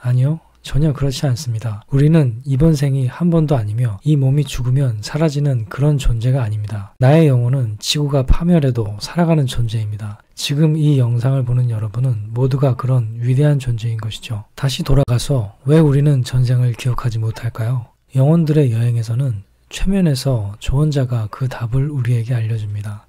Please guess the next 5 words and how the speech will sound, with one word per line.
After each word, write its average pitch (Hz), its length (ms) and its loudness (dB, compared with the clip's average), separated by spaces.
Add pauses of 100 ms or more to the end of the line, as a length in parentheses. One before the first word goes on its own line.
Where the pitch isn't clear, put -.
바로 131 540 0
과거의 147 480 2
죄를 123 340 0
다 123 220 -2
안다면 107 600 -4